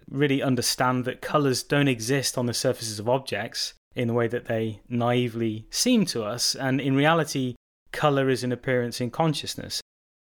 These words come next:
Yeah, I just can't see any intelligible way that value could exist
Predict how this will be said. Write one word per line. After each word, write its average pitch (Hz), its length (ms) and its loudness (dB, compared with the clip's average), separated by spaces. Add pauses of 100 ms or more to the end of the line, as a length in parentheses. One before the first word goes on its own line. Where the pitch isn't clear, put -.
(100)
Yeah, 170 160 2
I 151 60 4
just 208 220 -4
can't 180 200 0
see 160 120 0
any 139 360 2
intelligible 131 640 0
way 123 300 2
that 120 160 -4
value 120 680 0 (160)
could - 300 0
exist 123 560 0